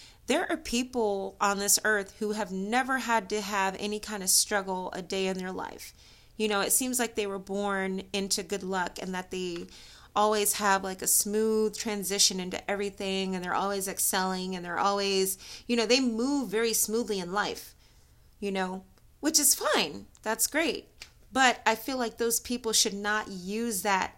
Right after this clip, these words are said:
as a way to look down on those of us, me included, who have had a less than straight and narrow path. Because my path has not been straight and narrow at all.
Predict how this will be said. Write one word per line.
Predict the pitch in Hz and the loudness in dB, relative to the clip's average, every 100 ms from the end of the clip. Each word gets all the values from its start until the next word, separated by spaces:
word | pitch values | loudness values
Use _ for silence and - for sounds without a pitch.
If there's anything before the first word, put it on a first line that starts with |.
| - | 2
as | 202 196 202 | 4 4 0
a | 190 | -4
way | 170 175 196 196 190 180 | -6 -6 -2 0 -2 -2
to | - - | -6 -6
look | 185 180 | -8 -6
down | 214 196 190 | 0 0 0
on | 190 185 | -4 -4
those | 190 196 | -4 -2
of | 202 | -4
us, | 185 185 202 - - - - - | -4 -4 -4 -6 -8 -20 -20 -18
me | - 170 | -12 -8
included, | 185 220 240 220 190 190 - - - | -6 0 0 0 -2 -8 -12 -20 -12
who | - 214 | -2 0
have | 214 214 | 2 0
had | 208 208 202 190 190 | -2 2 6 6 2
a | - 190 | -2 -2
less | 190 190 196 208 - - | -2 0 2 2 0 -2
than | 175 190 180 175 | -4 -2 -2 -2
straight | 170 - 220 196 | 2 2 4 0
and | 190 190 | -2 -6
narrow | 185 170 - | -6 -6 -6
path. | - 196 - - - - - - - - _ | -2 0 -2 -10 -16 -20 -20 -20 -20 -20 _
Because | - 220 240 214 | -4 0 2 2
my | 214 208 247 | 2 6 6
path | 294 294 262 254 | 6 4 4 4
has | 254 247 226 | 0 -4 -2
not | 220 214 208 | 0 0 0
been | 214 208 | -6 -4
straight | - 185 185 | -6 -6 -6
and | 190 190 | -6 -4
narrow | 185 175 165 | -4 -4 -4
at | 160 | -2
all. | 170 160 - | 0 -2 -4